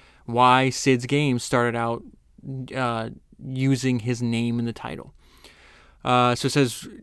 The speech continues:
he's at a meeting. There's at some kind of S P A event. I'm not sure what that is,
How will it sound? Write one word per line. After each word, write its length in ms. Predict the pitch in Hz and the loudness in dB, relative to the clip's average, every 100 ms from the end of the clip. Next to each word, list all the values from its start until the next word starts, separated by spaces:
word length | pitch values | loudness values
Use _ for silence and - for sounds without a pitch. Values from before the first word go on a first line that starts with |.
| - 147 | -16 -10
he's 380 | 127 139 120 | -6 -4 -2
at 160 | 135 123 | 0 2
a 20 | |
meeting. 600 | 120 131 135 131 127 120 117 | 2 2 2 2 0 -2 -4
There's 180 | 131 123 | -8 -6
at 140 | 185 | -6
some 100 | - | -8
kind 220 | 160 160 131 | -8 -6 -4
of 520 | 117 - - - - _ _ _ _ _ | -6 -8 -20 -20 -20 _ _ _ _ _
S 180 | 143 143 | -4 -4
P 240 | - 131 123 | -4 0 2
A 160 | 123 | 2
event. 260 | 120 123 117 | 0 -2 -2
I'm 100 | 123 | -4
not 140 | 127 | -4
sure 120 | - | -6
what 120 | 113 107 | -8 -6
that 160 | 104 | -6
is, 320 | 110 113 - | -6 -8 -12